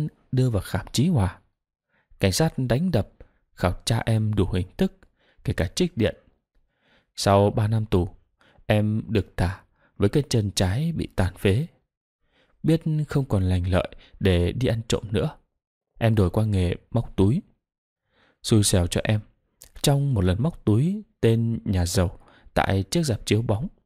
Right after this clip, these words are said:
em lại bị bắt. Cảnh sát lại đánh em tơi bời, đánh từ nhà đến Cảm Chí Hòa. Lật hồ sơ thấy em đã có án, họ cho em là kẻ nguy hiểm, bắt ở tù Mút Trì. Sau ngày giải phóng,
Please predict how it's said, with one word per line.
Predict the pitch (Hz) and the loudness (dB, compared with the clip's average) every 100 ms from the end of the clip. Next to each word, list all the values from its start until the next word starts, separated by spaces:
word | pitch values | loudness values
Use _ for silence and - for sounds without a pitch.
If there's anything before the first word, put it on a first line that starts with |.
| - - _ _ - | -20 -20 _ _ -2
em | 107 101 101 | 0 2 0
lại | 98 - | -2 -2
bị | - - | -4 -4
bắt. | 165 - _ _ _ _ _ _ _ | -6 -6 _ _ _ _ _ _ _
Cảnh | 101 92 | 0 2
sát | 165 165 160 156 | 0 0 -2 -4
lại | - 98 | -2 -2
đánh | 107 101 165 | 0 -2 0
em | 131 120 | -2 0
tơi | 143 139 | 0 2
bời, | 110 92 90 _ _ _ _ _ _ _ - | 2 0 -2 _ _ _ _ _ _ _ 0
đánh | 95 110 175 - | 2 2 -2 0
từ | 101 | 0
nhà | 92 92 90 - _ | 0 0 0 -6 _
đến | - 90 - | -2 -2 -2
Cảm | 104 - | -4 -2
Chí | 143 | -2
Hòa. | 175 107 - - _ _ _ _ _ _ _ _ _ | 0 0 -2 -8 _ _ _ _ _ _ _ _ _
Lật | - 107 | -2 2
hồ | 110 | 2
sơ | - 151 143 143 - | 2 2 2 0 -2
thấy | - | 0
em | 135 | 0
đã | 123 - | -2 -2
có | 127 - | -4 -2
án, | 107 131 202 _ _ _ _ | -2 -2 -6 _ _ _ _
họ | - - 92 92 95 | -2 0 2 0 0
cho | - | -2
em | - 117 | -2 0
là | 101 | 0
kẻ | - 104 | 0 -2
nguy | 120 120 | 0 2
hiểm, | 113 87 - _ _ _ | 2 0 -2 _ _ _
bắt | - 175 160 - | -4 -2 -4 -2
ở | 95 - | -2 0
tù | 95 87 | 0 2
Mút | 127 196 - | 0 -2 0
Trì. | 101 90 _ _ _ _ _ _ _ _ _ _ | 0 -2 _ _ _ _ _ _ _ _ _ _
Sau | - 107 98 | 0 4 4
ngày | 98 90 | 2 2
giải | - - | 0 0
phóng, | 95 98 160 | 0 0 -2